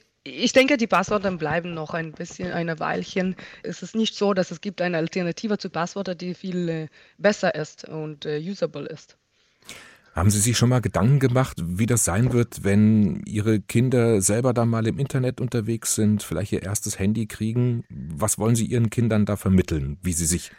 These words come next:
Speaker 2: online verhalten sollen?
Speaker 1: Äh, die sind schon im Internet. Mein fast Zweijähriger ist die ganze Zeit mit dem Tablet und wenn er den Tablet nicht kriegt, dann, äh, dann, dann habe ich schon Anschiss. <laughs> Äh,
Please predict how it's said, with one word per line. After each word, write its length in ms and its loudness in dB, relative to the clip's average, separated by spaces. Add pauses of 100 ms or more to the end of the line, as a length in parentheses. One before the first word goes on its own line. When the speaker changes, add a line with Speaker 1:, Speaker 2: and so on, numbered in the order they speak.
Speaker 2:
online 360 4
verhalten 420 -2
sollen? 260 -6 (880)
Speaker 1:
Äh, 320 0
die 80 -4
sind 240 2
schon 160 -2
im 100 -6
Internet. 400 0
Mein 340 -2
fast 300 -4
Zweijähriger 640 0
ist 160 -4
die 60 -8
ganze 260 -4
Zeit 160 -2
mit 120 -8
dem 140 -6
Tablet 400 2
und 120 -2
wenn 100 -2
er 80 -2
den 140 -6
Tablet 300 -2
nicht 200 -8
kriegt, 260 -4
dann, 240 -4
äh, 160 -4
dann, 220 0 (400)
dann 180 2
habe 200 4
ich 40 -4
schon 160 -2
Anschiss. 560 -2
<laughs> 640 2
Äh, 220 6